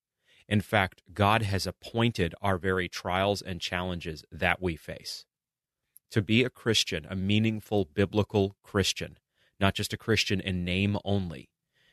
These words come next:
means that you understand that the world burns, but also, paradoxically, to some degree, that God reigns. God is reigning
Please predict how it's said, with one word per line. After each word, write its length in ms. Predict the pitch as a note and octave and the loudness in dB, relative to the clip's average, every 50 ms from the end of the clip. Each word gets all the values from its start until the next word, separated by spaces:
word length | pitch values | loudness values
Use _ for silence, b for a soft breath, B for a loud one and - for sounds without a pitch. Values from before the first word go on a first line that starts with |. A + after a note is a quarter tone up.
| _ _ - | _ _ 0
means 420 | F#2+ G2+ G#2 G#2+ A2+ A#2 A2+ - | 4 4 6 6 6 6 4 4
that 160 | - A2 G2+ | 2 0 -2
you 220 | - G2 G#2 G2 - | 0 0 0 0 2
understand 800 | - G#2 G#2+ A2+ A2 A2+ A2+ - - - A2+ G#2 G#2 G2+ G2+ F2 | 2 2 2 2 2 0 0 0 -2 0 0 2 2 2 0 0
that 240 | - F#2+ G#2 - - | 2 2 2 2 0
the 80 | - A2+ | -2 0
world 360 | G#2 G#2+ A2 A2+ A2+ G#2 - _ - | 4 6 6 6 6 4 0 _ 4
burns, 640 | G#2 G#2 G2+ F2+ E2 D#2+ E2+ G#2 A#2+ - - - - _ _ _ _ _ _ _ _ | 4 6 6 6 2 -2 -4 -4 -4 -4 -6 -6 -8 _ _ _ _ _ _ _ _
but 140 | - A2 A2 | 2 2 2
also, 720 | - - G#2+ A2 A2+ - - - G2+ F2 E2+ F2+ A2+ B2+ - _ _ _ _ _ _ _ _ | 4 4 4 4 4 2 2 2 2 2 2 0 -2 -4 -8 _ _ _ _ _ _ _ _
paradoxically, 880 | - A2+ G#2+ G#2 G#2 F#2 G#2 G2 G#2 - - - - - - F2+ F2 F2+ | 4 4 6 6 6 4 4 2 2 2 0 -2 -2 -2 -4 -4 -4 -4
to 120 | - - | -4 -4
some 260 | F#2+ - - G2 F#2+ G2 | -4 -2 -2 -2 -2 -2
degree, 540 | G2+ F2 - G#2+ G#2+ G2+ F2+ E2+ E2+ F#2 - _ _ _ _ _ _ - | -4 -2 2 4 4 4 4 2 0 -4 -8 _ _ _ _ _ _ 0
that 240 | F2 A2 G#2+ - F2+ | 4 4 4 2 2
God 280 | - G#2 F#2+ F#2+ F#2 | 0 2 4 4 2
reigns. 540 | F2+ F2+ G2+ G#2+ G#2+ G#2 F#2+ F2 D#2 D2 - | 2 2 4 4 4 4 2 0 -2 -4 -6
God 260 | - - F#2+ F#2+ G2 | 0 2 2 2 2
is 160 | G2+ G2 E2+ E2+ | 2 0 -2 -2
reigning 460 | E2+ G2 G#2 G#2 G#2 G#2 G2+ F#2+ | 2 2 2 2 2 0 0 -2